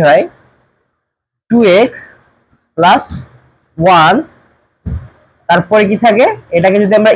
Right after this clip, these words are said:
স্কয়ার করি তাহলে ফোর এক্স স্কয়ার মাইনাস, এটা গুণ করে দিলে টু এক্স ই থাকে, প্লাস ওয়ান।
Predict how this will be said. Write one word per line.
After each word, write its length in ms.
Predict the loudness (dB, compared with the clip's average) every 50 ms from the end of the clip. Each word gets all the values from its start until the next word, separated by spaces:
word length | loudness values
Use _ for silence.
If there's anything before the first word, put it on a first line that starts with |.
| 0 -4
স্কয়ার 240 | -6 -2 0 0 0 2 0
করি 120 | 0 0 2 2
তাহলে 240 | 2 4 4 2 2 0 -2 _ _ _ _ _ _ _ _ _ _ _ _
ফোর 220 | 0 0 2 2 0 -2 -4 _ -6 -6
এক্স 120 | -6 -6 -8 -14
স্কয়ার 300 | -6 0 2 4 4 4 2 0 -4 _ _ -6 -2 0
মাইনাস, 340 | 0 0 0 0 0 -2 -2 -2 0
এটা 120 | 0 0 0 0
গুণ 140 | 0 -2 -2 0 0
করে 120 | 0 0 0 0
দিলে 120 | -2 -4 -4 -4
টু 80 | -2 -2 0 -2
এক্স 140 | -2 -4 -6 -6
ই 20 | -2 -2
থাকে, 240 | -2 0 2 0 0 0 -2 -6 _ _ _ _ _ _ _ _ _ _ _ _ _ _ _ _
প্লাস 280 | 0 2 2 2 2 0 -4 -12 -20 _ _ _ _ _ _ -6
ওয়ান। 180 | -2 -2 -2